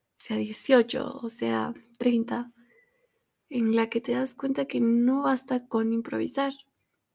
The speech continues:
y que las decisiones que tomes o que no tomes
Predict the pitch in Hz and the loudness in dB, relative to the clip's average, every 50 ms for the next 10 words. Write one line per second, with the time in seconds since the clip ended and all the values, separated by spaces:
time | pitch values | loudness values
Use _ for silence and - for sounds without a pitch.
0 | _ _ _ _ _ _ _ _ _ _ _ _ _ _ - - 240 - - 214 | _ _ _ _ _ _ _ _ _ _ _ _ _ _ -8 -8 -6 -2 0 0
1 | 208 208 208 220 214 226 - - - - 254 262 269 269 269 - - 214 - - | 0 0 0 -2 -2 -4 -4 -8 -2 0 2 2 2 2 0 -2 -6 -6 -2 0
2 | 233 233 226 226 226 233 233 _ _ - 240 - - - - - - _ _ _ | 0 2 2 0 -2 -6 -8 _ _ -16 -14 -14 -10 -10 -10 -10 -12 _ _ _
3 | _ _ _ _ _ _ _ - - 214 220 285 320 - 208 202 214 220 233 240 | _ _ _ _ _ _ _ -4 0 2 2 2 2 -2 -2 -2 -2 -4 -4 -6
4 | - _ | -10 _